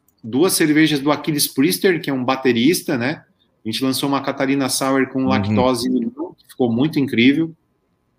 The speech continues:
Speaker 1: E também uma Pilsen dele, né? Uma cerveja lager. E essa semana, ou ainda no, no final da semana passada, a gente lançou a Toda Nossa, que é uma cerveja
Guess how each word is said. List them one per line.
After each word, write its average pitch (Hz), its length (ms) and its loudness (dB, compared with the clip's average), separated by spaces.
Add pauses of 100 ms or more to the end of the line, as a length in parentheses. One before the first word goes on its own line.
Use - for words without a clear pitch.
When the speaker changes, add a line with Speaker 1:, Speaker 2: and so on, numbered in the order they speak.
(720)
Speaker 1:
E 127 420 4
também 123 260 2
uma 135 180 0
Pilsen 139 580 0
dele, 131 360 4
né? 123 140 -2
Uma 117 160 -4
cerveja 113 400 -2
lager. 147 480 0 (500)
E 143 360 4
essa 156 240 0
semana, 160 600 2
ou 139 460 2
ainda 151 320 0
no, 151 160 0
no 131 140 -2
final 143 300 -2
da 139 100 0
semana 143 320 -4
passada, 139 400 -4
a 143 40 0
gente 143 180 -4
lançou 147 320 -4
a 139 40 -2
Toda 143 280 0
Nossa, 143 440 0
que 151 100 -8
é 127 40 -4
uma 127 120 -4
cerveja 123 540 0